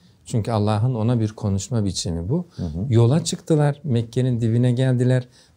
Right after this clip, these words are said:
Speaker 1: Mekke'ye girmek istediler, Mekkeliler engellediler. "Hayır, giremezsiniz." diye. Kala kaldılar, beklediler ama emindiler,
Speaker 2: Hı hı.
Speaker 1: girecekler.
Speaker 2: Hı hı.
Speaker 1: Çünkü Resulullah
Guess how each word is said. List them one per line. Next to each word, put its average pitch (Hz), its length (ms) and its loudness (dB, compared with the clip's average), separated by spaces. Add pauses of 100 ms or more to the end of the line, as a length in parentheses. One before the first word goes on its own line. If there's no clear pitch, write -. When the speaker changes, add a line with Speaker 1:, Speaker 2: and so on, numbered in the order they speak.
Speaker 1:
Mekke'ye 120 400 2
girmek 113 420 2
istediler, 110 600 0
Mekkeliler 110 760 -2
engellediler. 87 880 -2 (360)
"Hayır, 92 300 0
giremezsiniz." 90 920 -2
diye. 113 200 0 (680)
Kala 117 240 2
kaldılar, 139 640 0
beklediler 123 680 0
ama 139 220 2
emindiler, 117 760 2
Speaker 2:
Hı - 60 -6
hı. 101 40 0
Speaker 1:
girecekler. 120 600 2
Speaker 2:
Hı 107 60 -4
hı. 82 260 -6
Speaker 1:
Çünkü 123 280 0
Resulullah 101 640 0